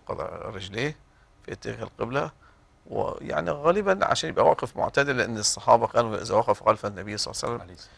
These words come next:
Speaker 2: والسلام.
Speaker 1: يترصون في الصف، النبي صلى الله عليه وسلم أمر برص الصف، وقال النعمان بن بشير: "فكان أحدنا يلصق منكبه بمنكب صاحبه وكعبه بكعب صاحبه". وهذه الصورة لا تتحقق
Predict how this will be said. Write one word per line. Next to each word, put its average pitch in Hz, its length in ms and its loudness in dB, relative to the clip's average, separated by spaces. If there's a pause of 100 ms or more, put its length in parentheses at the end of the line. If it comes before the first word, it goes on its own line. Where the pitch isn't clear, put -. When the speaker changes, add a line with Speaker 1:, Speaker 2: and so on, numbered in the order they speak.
Speaker 2:
والسلام. - 260 -20
Speaker 1:
يترصون 117 560 0
في - 100 -2
الصف، - 420 0 (460)
النبي 104 200 -8
صلى 101 140 0
الله - 100 -6
عليه 98 100 -4
وسلم - 80 2 (120)
أمر 104 100 4
برص 98 300 4
الصف، - 420 0 (580)
وقال 127 280 4
النعمان 113 340 0
بن 131 140 -8
بشير: 151 480 -4 (100)
"فكان 139 340 2
أحدنا 113 480 0
يلصق - 680 2 (540)
منكبه 110 480 4
بمنكب 113 460 -2
صاحبه 131 600 -2 (600)
وكعبه 123 600 4
بكعب 107 360 0
صاحبه". - 320 -6 (800)
وهذه 147 300 4
الصورة 139 300 4
لا 143 140 6
تتحقق - 760 -2